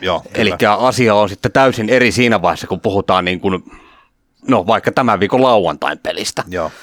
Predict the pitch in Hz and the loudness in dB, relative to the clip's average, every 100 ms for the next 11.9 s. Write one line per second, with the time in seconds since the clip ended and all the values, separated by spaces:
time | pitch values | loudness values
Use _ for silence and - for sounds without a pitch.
0 | - - - - - _ _ - 123 - | -20 -20 -20 -20 -20 _ _ -4 -4 -2
1 | 135 143 147 - 147 135 - _ _ _ | -2 0 0 2 0 0 -8 _ _ _
2 | _ _ - - - 120 127 113 123 123 | _ _ -20 -10 0 2 2 0 0 2
3 | 151 135 131 131 110 92 - _ _ _ | 2 4 4 4 2 0 -6 _ _ _
4 | _ _ _ 151 147 110 98 101 95 87 | _ _ _ 0 2 2 0 2 2 2
5 | 78 - - - 117 - 104 104 135 139 | -2 -10 -20 -2 -2 0 -2 2 2 2
6 | 135 101 90 90 80 - _ _ - 127 | 2 2 2 0 -4 -6 _ _ -4 -2
7 | 110 101 87 82 82 82 80 82 82 78 | 0 0 0 0 -2 0 -2 0 0 0
8 | 78 92 - - 101 117 107 120 98 87 | -4 -12 -16 -18 -4 -2 0 0 -2 -2
9 | 113 - 101 101 110 110 101 92 87 - | -2 -2 -2 -2 0 2 2 0 -2 -4
10 | 101 98 101 - 107 98 85 80 78 78 | -2 -2 -4 -2 -2 0 -4 -4 -4 -6
11 | 78 101 95 95 98 101 101 90 | -6 -2 0 0 0 -2 0 0